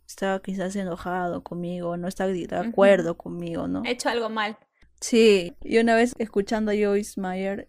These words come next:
Speaker 1: ella decía, "Mira, Dios está ahí. No importa que lo sientas o no lo sientas, Dios siempre va a estar ahí". Y sí, pues en estos momentos malos pensamos que, como tú dices, porque no sentimos la presencia de Dios, pienso, pensamos que es porque,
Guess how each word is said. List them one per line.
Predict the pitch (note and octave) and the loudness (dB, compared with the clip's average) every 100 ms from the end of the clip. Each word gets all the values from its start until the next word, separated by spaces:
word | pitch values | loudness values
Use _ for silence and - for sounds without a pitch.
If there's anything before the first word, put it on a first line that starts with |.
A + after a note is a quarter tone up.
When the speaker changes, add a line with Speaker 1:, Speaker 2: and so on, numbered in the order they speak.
| - | -8
Speaker 1:
ella | G#3 G#3 | -4 -2
decía, | G3+ - A3 F#3+ | -4 -4 0 0
"Mira, | F#3+ G#3+ F#3+ F#3 | 0 0 0 2
Dios | G#3+ C4+ | 2 2
está | D4+ C4 G#3+ | 0 2 2
ahí. | G3+ A3+ G3 G3+ _ - - - | 2 2 0 -6 _ -20 -20 -4
No | A#3 C#4 | 4 6
importa | C#4 C4+ C#4+ D4+ | 8 4 4 2
que | C#4+ | 4
lo | A3 F#3+ | 2 0
sientas | - A3+ A#3 B3+ D4+ - | 0 0 0 0 -2 0
o | G3+ | 0
no | G3+ | 2
lo | G#3+ G#3+ | 0 0
sientas, | G3+ G3 G3+ - G3 | -4 -4 -4 -4 -2
Dios | G3+ G#3 A3+ | 2 0 2
siempre | A3+ A3 A3+ - G#3 | 2 2 2 2 2
va | F#3+ | 2
a | |
estar | G#3 G3 F#3 | 0 -2 0
ahí". | F3 F3 G#3+ - - - | 0 -2 -6 -10 -20 -14
Y | - G#3 | -8 -2
sí, | C4 | 0
pues | B3+ G#3 G#3 | 0 -2 -2
en | G3 | -2
estos | G3+ A#3 A#3+ | -2 0 0
momentos | G#3+ G#3 G#3+ A3 G#3+ A3+ - - - | 0 0 0 -2 -2 -6 -14 -18 -6
malos | G#3 G#3 G#3 G#3 G#3+ A3 - - | -2 2 2 2 0 -2 -10 -8
pensamos | F#3+ G3 F#3+ G3 G#3 | -6 -2 -2 -2 -6
que, | - G3 E3+ - - _ - G#3+ | -6 -6 -6 -8 -14 _ -16 -6
como | F#3 F#3 | -2 -2
tú | F#3+ G#3 | 2 0
dices, | G#3+ A3+ | 0 -2
porque | E3+ F#3 | -2 -2
no | F#3 | -2
sentimos | G#3+ G3+ G#3+ A3+ | -2 0 2 2
la | G#3+ | 2
presencia | F#3+ A3+ G#3+ | 0 2 4
de | |
Dios, | G#3 G#3 G#3+ | 4 4 2
pienso, | G3 G3 G3 | -4 -4 -6
pensamos | - F3+ F#3+ G3 G#3 | -6 -6 -2 -4 -4
que | - F#3 | -6 -6
es | G3 | -6
porque, | - G3+ - G#3+ | -6 -6 -6 -8